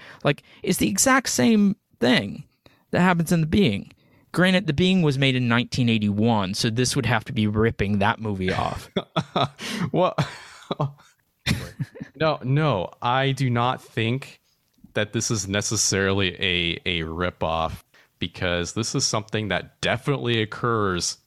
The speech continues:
Speaker 2: in real life all the time among law enforcement and waitresses and emergency medical technicians and just all sorts of, um, job positions that require you to be awake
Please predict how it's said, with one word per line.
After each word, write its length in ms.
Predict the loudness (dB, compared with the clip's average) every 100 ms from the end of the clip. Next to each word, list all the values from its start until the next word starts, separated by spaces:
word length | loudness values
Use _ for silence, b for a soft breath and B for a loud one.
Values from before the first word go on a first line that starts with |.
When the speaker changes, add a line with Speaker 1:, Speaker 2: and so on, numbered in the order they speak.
| _
Speaker 2:
in 180 | -8 -4
real 200 | -2 0
life 260 | 0 -2 -4
all 180 | -4 -2
the 100 | -2
time 300 | -2 -2 -2
among 240 | -2 -6 -4
law 260 | -2 -2
enforcement 640 | -2 -4 -4 -2 -2 -4 -6 -8
and 400 | -6 -4 -6 -10 b b _
waitresses 720 | -6 -4 -2 -2 -2 -2 -6 -6
and 380 | -6 -4 -6 -10 b b b b
emergency 500 | -8 -4 -4 -4 -6
medical 380 | -4 -4 -4 -4
technicians 720 | -4 -6 -4 -4 -4 -4 -6
and 140 | -6 -4
just 160 | -4 -4
all 220 | -2 -2
sorts 440 | -2 -4 -4 -4 -4
of, 280 | -4 -6 -6
um, 340 | -4 -4 -8 -14 b b b b _ _ _ _ _ -16
job 560 | -6 -2 0 2 0 -4 _
positions 640 | -6 -4 -2 -2 -2 -6 -4
that 180 | -2
require 540 | -2 -4 -2 0 0 -2
you 200 | -4 -4
to 160 | -6
be 460 | -8 -6 -4 -4 -6 -10 _ _ _ _ _
awake 600 | -6 -2 -2 -2 -6 -14